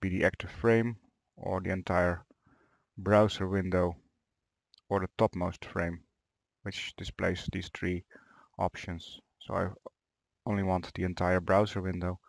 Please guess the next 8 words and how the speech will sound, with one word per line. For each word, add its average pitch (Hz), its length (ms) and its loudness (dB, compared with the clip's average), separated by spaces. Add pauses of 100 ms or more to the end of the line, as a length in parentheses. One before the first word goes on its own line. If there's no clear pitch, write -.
(360)
so - 160 -2
I 92 100 -2
will 92 160 0
be 92 240 -4 (160)
fine 95 460 2 (100)
as - 180 10
well 87 300 0 (440)
now. 92 280 0